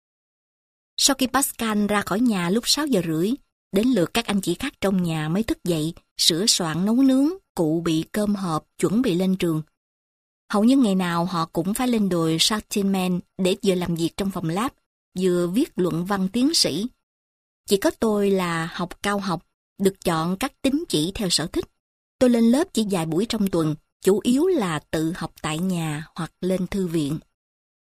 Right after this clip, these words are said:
Thời gian đầu nếu không có giờ học trên giảng đường,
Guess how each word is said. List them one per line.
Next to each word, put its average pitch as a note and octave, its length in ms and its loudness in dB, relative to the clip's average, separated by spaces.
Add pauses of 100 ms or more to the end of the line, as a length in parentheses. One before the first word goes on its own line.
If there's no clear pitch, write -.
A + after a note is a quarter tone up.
(440)
Thời A3 120 2
gian A#3+ 220 2
đầu F3+ 280 2
nếu G#3+ 280 2
không A3 200 0
có B3+ 80 0
giờ G3 160 2
học F3+ 260 -6
trên G3+ 160 0
giảng F#3+ 240 0
đường, E3 260 2